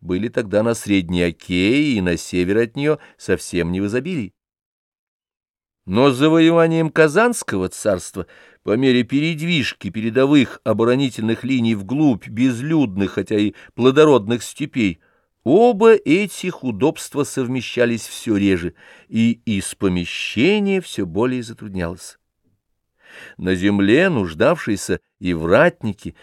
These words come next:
и в сельском хозяине, приходилось сажать массу помещиков, которым было не до сельского хозяйства. К этому прибавилось новое неудобство,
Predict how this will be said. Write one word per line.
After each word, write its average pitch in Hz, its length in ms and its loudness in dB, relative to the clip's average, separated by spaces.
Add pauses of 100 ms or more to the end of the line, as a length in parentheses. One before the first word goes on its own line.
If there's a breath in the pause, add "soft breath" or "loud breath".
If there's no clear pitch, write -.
(120)
и 92 140 -4
в - 60 -14
сельском 180 640 -2
хозяине, 143 640 0 (280 soft breath)
приходилось 147 680 0
сажать 202 380 0
массу 202 420 -2
помещиков, 160 880 -4 (220)
которым 214 520 0
было 190 220 4
не 165 160 0
до 160 160 0
сельского 104 560 -4
хозяйства. 85 500 -8 (1600 soft breath)
К - 100 -6
этому 139 420 4
прибавилось 160 720 2
новое 196 420 4
неудобство, 95 800 -4